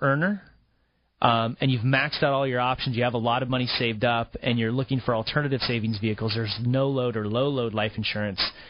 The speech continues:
that if you're that type of earner that's paying thirty-nine point six percent federal, uh, you know, twelve percent state with the Prop thirty, and, I mean, you're talking about one percent of the population,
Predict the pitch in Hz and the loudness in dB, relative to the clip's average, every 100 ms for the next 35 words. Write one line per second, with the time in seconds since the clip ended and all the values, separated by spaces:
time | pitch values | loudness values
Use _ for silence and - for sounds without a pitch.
0 | - - _ _ 120 113 104 - 117 - | -20 -20 _ _ 2 2 0 -2 -2 0
1 | 120 117 113 110 - 143 123 113 123 127 | 0 2 0 0 0 0 2 2 2 2
2 | 110 - - 117 104 101 131 127 123 117 | 0 -2 2 2 2 2 2 2 0 0
3 | 123 110 123 - 113 104 95 - 127 127 | 0 0 -2 -4 -2 -2 0 2 2 2
4 | 123 - - - _ _ 90 90 - - | -2 -4 -16 -20 _ _ -4 -2 -4 -6
5 | - 104 98 - - - - 131 135 143 | -2 -2 -2 -6 0 2 4 2 2 -2
6 | - 120 - 131 135 120 - 117 101 - | -2 -2 0 0 0 -4 0 0 0 2
7 | 147 147 151 - - - _ _ _ - | 2 2 -2 -6 -16 -20 _ _ _ -2
8 | 117 110 104 104 - - - 139 175 190 | 0 2 0 -2 -4 -6 -4 0 0 2
9 | 147 143 120 123 139 156 139 - 147 120 | 0 2 -2 0 0 2 0 0 0 0
10 | 131 120 117 127 135 - 95 | 0 0 0 -2 -2 -4 -6